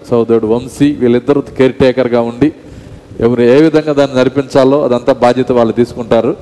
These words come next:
మరి ప్రతి ఒక్క వారము మరి వాళ్ళే దాన్ని చూసుకొని, మధ్యలో ఎవరైనా గెస్ట్ ప్రసంగికులు కూడా ఉన్న వాళ్ళలోనే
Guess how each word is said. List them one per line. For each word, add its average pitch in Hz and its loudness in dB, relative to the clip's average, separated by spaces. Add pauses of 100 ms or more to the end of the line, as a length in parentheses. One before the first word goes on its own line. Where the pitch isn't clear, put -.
(520)
మరి 120 2
ప్రతి 131 0
ఒక్క 147 0
వారము 151 0 (260)
మరి 117 0
వాళ్ళే 127 2
దాన్ని 123 -2
చూసుకొని, - -6 (540)
మధ్యలో 139 4
ఎవరైనా 127 0 (160)
గెస్ట్ 120 -2
ప్రసంగికులు 127 0
కూడా 117 0
ఉన్న 123 -4
వాళ్ళలోనే 120 0